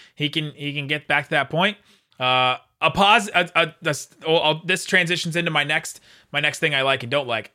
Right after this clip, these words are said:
Every Mavericks high volume shooter, not named Tim Hardaway Junior, is awful right now. Just absolutely <laughs> terrible. Tim Hardaway Junior is shooting thirty-eight point six percent on seven point three three-point attempts per game. That's good, really good.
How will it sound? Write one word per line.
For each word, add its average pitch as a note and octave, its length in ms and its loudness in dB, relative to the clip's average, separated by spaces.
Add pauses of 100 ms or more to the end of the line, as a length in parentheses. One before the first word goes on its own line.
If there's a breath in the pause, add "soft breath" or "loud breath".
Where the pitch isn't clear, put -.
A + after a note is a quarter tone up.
Every G#3 300 2
Mavericks F3+ 680 0
high F3 260 2
volume E3+ 320 4
shooter, C3 400 0
not D3 260 2
named E3+ 200 0
Tim E3 120 2
Hardaway D3+ 280 6
Junior, A#2 420 -4 (320)
is D#3 300 0
awful C#3+ 360 2
right G#2+ 220 -4
now. F2 400 -10
Just G3+ 260 0
absolutely F3+ 500 2
<laughs> - 80 -6
terrible. B2 480 0 (220 loud breath)
Tim G3 140 2
Hardaway F#3+ 200 6
Junior F3 240 -2
is D3+ 80 -2
shooting D#3+ 280 0
thirty-eight E3 480 0
point D3+ 220 -6
six - 280 -6
percent C#3+ 500 -4 (360 soft breath)
on C3 160 -2
seven D3+ 300 -2
point C#3 240 -2
three C#3+ 400 -2 (100)
three-point E3+ 380 0
attempts E3+ 180 0
per E3 100 -4
game. E3 220 -2
That's C3+ 220 -2
good, D#3 440 2
really D3 260 0
good. C#3 360 -2